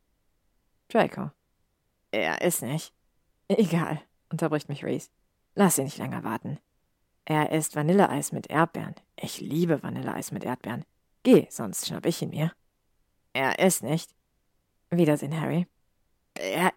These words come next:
ist nicht. Aber da ist Reese schon weg.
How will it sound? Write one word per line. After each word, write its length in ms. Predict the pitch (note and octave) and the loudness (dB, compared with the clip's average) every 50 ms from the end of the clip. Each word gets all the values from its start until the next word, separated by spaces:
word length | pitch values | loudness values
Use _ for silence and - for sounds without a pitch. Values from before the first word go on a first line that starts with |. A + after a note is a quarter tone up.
| _ | _
ist 360 | - E3+ G#3+ B3 A#3 - - | 4 6 6 6 6 2 -2
nicht. 360 | - - - - - - - - _ _ _ _ _ _ _ _ _ _ _ _ _ _ - | -6 -8 -10 -12 -12 -12 -14 -16 _ _ _ _ _ _ _ _ _ _ _ _ _ _ -4
Aber 200 | - G3+ G#3 G#3+ | 0 2 2 4
da 240 | F#3 F3 E3 E3 - | 4 4 2 2 0
ist 360 | - G3+ G3+ F#3+ - - - | -2 -2 -4 -4 -6 -8 -4
Reese 240 | - F#3 E3+ D#3 - | -2 -2 -2 -2 -2
schon 220 | - - E3 F3 | -2 -2 0 0
weg. 260 | F3+ F3+ - - - | 0 0 0 -4 -10